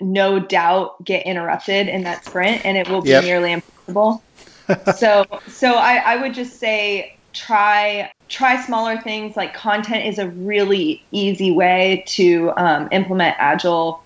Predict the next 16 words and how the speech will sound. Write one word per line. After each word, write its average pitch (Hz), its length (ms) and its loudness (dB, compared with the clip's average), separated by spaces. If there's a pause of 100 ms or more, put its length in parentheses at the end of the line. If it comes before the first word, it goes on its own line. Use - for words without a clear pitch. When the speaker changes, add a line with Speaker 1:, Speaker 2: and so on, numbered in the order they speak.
(280)
Speaker 1:
both 185 220 0
Kanban 180 500 0
or 165 160 0
sprints, - 580 -4
because 170 680 -2 (140)
as 185 220 2
marketers, 185 560 -2
we 175 160 -2
pretty 185 320 -4
much 175 240 -4 (280)
wholly 180 720 2 (260)
own 180 440 2
that 170 280 2
process 214 680 0
and, 170 440 -4 (380)
uh, 170 380 0